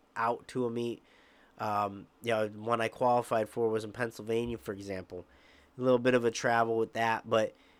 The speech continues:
um, it wouldn't be considered a big meet. Like, you weren't getting everyone together under one roof. And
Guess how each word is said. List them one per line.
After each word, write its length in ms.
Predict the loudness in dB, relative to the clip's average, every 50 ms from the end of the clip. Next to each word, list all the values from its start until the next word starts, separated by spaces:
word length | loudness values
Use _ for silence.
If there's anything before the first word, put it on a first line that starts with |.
| _ _ -4
um, 320 | -2 -2 -2 -2 -6 -8 -12 -12
it 320 | -12 -10 -10 -4 -2 0
wouldn't 220 | 2 2 2 2 0
be 100 | -2 -4
considered 380 | -4 -6 -4 -2 0 0 0
a 40 | 0
big 300 | -2 2 2 2 2 2
meet. 340 | 0 -2 -2 -2 -2 -6 -6
Like, 200 | -6 -6 -6 -4
you 80 | -4 0
weren't 280 | 2 0 0 0 -2
getting 340 | -2 -2 -2 -2 -4 -8 -8
everyone 580 | -2 -2 0 0 0 0 0 0 0 0 -2 -4
together 420 | -4 -2 0 0 2 2 2 0
under 240 | 0 0 0 -2 -2
one 260 | 0 0 0 0 0
roof. 440 | 0 0 0 0 0 -2 -6 -14 -20 _ _ -20 -20 -20 -20 -20 _ _ _ -20 -20 -20 -20 -16 -4
And 600 | -2 0 0 2 0 -2 -2 -6 -10 -12 -14